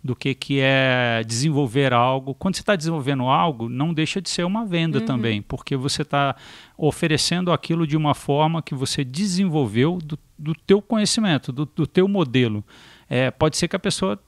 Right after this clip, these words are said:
Speaker 1: não queira aquele modelo. Então, tudo isso, é, não deixa de ser venda. Agora, venda profissional mesmo, efetivamente, quando a gente tá falando de,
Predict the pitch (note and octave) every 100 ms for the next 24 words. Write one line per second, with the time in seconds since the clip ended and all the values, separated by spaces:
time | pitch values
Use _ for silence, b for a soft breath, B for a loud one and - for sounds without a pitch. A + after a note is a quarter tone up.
0 | _ F3 F#3+ A3 F#3 - B2+ B2 G#2+ G#2
1 | G#2 _ - C3+ D3+ B B B _ G#3
2 | G3 G3 - F#3+ D3+ B2+ - C#3 C3 C3
3 | C3+ C3+ D3 - D3+ A2+ G#2 A#2 D3 E3+
4 | F#3 F3+ - F3 - D3 C3+ B2 C3+ C#3+
5 | B2 - C3 C3 B2+ B2+ B2 - B2 B2
6 | B2 - - A#2+ - B2+ B2+ B2 A2 A#2+
7 | A#2+ A#2